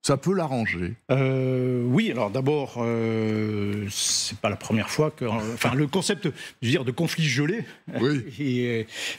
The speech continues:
Speaker 2: il est, c'est un concept russe, hein, finalement, hein, de avoir des situations, de, le,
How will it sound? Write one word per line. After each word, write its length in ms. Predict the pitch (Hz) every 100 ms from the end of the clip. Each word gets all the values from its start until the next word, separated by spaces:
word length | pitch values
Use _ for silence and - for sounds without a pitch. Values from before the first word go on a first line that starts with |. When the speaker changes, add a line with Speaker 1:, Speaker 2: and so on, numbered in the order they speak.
| -
Speaker 2:
il 220 | 135 127
est, 260 | 143 143 127
c'est 180 | -
un 40 | 139
concept 340 | 127 - 160
russe, 260 | - 233 151
hein, 120 | 147
finalement, 520 | 135 120 117 117 131
hein, 80 | 117
de 320 | 117 120 123 120
avoir 260 | 123 147
des 80 | 139
situations, 600 | - 151 147 - 165 156
de, 80 | 123
le, 260 | 131 123